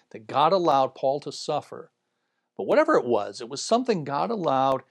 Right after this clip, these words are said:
and that God used in order to keep Paul humble. That's precisely what Paul says in that chapter. He says,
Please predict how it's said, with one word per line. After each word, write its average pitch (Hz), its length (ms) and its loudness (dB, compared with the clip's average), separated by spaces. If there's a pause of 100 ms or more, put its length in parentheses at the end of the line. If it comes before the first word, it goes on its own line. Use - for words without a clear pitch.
(180)
and 117 100 -10
that 123 140 -6
God 135 260 -2
used 165 600 0
in 135 160 -8
order 175 340 0
to 196 160 -14
keep - 400 -14
Paul 107 380 -8
humble. 208 440 0 (720)
That's 147 140 -4
precisely 202 480 4
what 160 180 0
Paul 175 180 0
says 165 320 0
in 127 80 -6
that 120 240 -4
chapter. 139 420 -8
He 131 120 -12
says, 139 260 -4